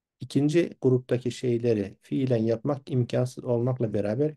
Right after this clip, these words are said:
güç yetirilebilir ise Mutezile'nin öğretisine göre birinci gruptaki şeyler de aynı hükme tabidir.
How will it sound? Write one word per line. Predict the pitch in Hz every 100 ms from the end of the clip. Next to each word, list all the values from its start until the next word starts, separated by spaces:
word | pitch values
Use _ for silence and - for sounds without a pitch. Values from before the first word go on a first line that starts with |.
| _
güç | 131 127 -
yetirilebilir | 120 - 117 117 120 151 151
ise | 147 - 139 151 -
Mutezile'nin | 139 131 127 120 120 123 120 110 107
öğretisine | 117 107 107 - 135 127
göre | 101 123 151 _ _ _ _ _
birinci | 127 127 135
gruptaki | 123 120 117 - 110 - 107 123 _
şeyler | - 123 117 131 104
de | - - _ 135
aynı | 127 113
hükme | 104 120 - 147 151 147 _ _ _ _ _ _ _ _ -
tabidir. | 139 110 101 95 - -